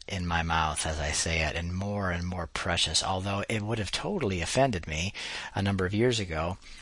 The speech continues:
when I didn't understand the cross. And it's just this. God gives you nothing as yours. He gives you nothing as yours,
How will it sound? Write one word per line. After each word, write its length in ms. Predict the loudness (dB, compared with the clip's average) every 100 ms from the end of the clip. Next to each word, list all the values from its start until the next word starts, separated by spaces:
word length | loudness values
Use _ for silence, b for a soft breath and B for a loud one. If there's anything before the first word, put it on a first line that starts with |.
| B -8
when 140 | 0
I 60 | 2
didn't 180 | 4 4
understand 500 | 2 2 2 2 0
the 60 |
cross. 480 | -4 0 2 4 2
And 80 | 2
it's 160 | 2
just 260 | 4 4 4
this. 480 | 2 4 4 4 2 B B B B B B B -2
God 500 | 8 12 12 12 12
gives 460 | 8 8 10 6 4
you 340 | 4 4 4
nothing 800 | 2 4 4 4 4 0 0 -6 -12 -16 0
as 300 | 2 4 2
yours. 720 | 0 -6 -6 -6 -2 0 -2 -6 -18 -20 -20 -20 -20 -20 -20 -20 -20 -20 -20 -20 -20 -20 -20 -20 -20 -20 -16
He 160 | 0 2
gives 360 | 6 6 6 2
you 100 | 2
nothing 680 | 4 4 4 4 4 2 -2 -10 -20 -20 -20 -10
as 260 | 0 0 2
yours, 680 | -2 -4 -6 -2 0 0